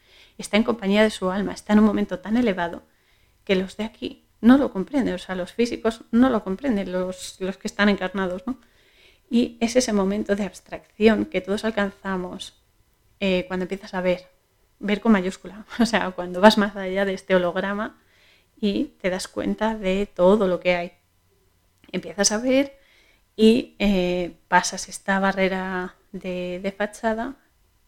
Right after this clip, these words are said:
todo es más claro, más allá del velo de las apariencias, y tu alma comparte contigo toda esa información que tiene de tantas vidas que ha pasado ya, que ha adquirido conocimiento, para que tú luego puedas alcanzar mayores niveles de comprensión mientras estés encarnado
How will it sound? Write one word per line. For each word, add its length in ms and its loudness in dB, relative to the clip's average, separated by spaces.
todo 220 -2
es 120 -2
más 220 -4
claro, 500 -4
más 220 -6
allá 200 0
del 180 -6
velo 280 -2
de 60 -4
las 180 -10
apariencias, 760 -4
y 100 -4
tu 200 2
alma 360 -2
comparte 400 -4
contigo 380 2
toda 440 0
esa 140 0
información 560 -2
que 120 -10
tiene 240 -2
de 120 -4
tantas 540 -4
vidas 380 -6
que 160 -16
ha 60 -20
pasado 720 -8
ya, 160 -8
que 160 -10
ha 160 -10
adquirido 440 0
conocimiento, 680 2
para 200 2
que 120 -14
tú 140 -6
luego 240 4
puedas 240 6
alcanzar 420 -4
mayores 440 2
niveles 440 2
de 120 -4
comprensión 960 -4
mientras 320 -4
estés 280 -10
encarnado 580 -4